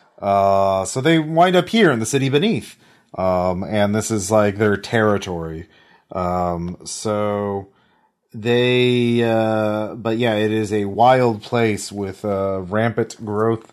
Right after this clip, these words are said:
of, uh, uh, flora and fauna, uh, including a, uh, drug market with, uh, magic, filled with, uh, magic mushrooms.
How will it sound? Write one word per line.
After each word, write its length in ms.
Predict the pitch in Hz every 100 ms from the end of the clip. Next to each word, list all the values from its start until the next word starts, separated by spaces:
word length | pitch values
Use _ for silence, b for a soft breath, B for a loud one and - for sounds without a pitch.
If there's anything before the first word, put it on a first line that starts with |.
| -
of, 360 | 101 98 87 90
uh, 300 | 95 95 95
uh, 280 | 113 104 92
flora 560 | - 156 180 175 143
and 140 | 143 135
fauna, 440 | 135 139 92 82 b b b -
uh, 160 | 98 98
including 460 | 95 135 127 127 120
a, 280 | 117 120 117
uh, 140 | 117
drug 380 | 104 120 143 120
market 520 | 101 98 - 98 - -
with, 300 | 120 107 113
uh, 140 | 110
magic, 440 | 107 120 113 120
filled 480 | - 175 208 175 156
with, 220 | 151 151
uh, 160 | 156 143
magic 380 | 139 143 131 135
mushrooms. 580 | 143 - 95 87 87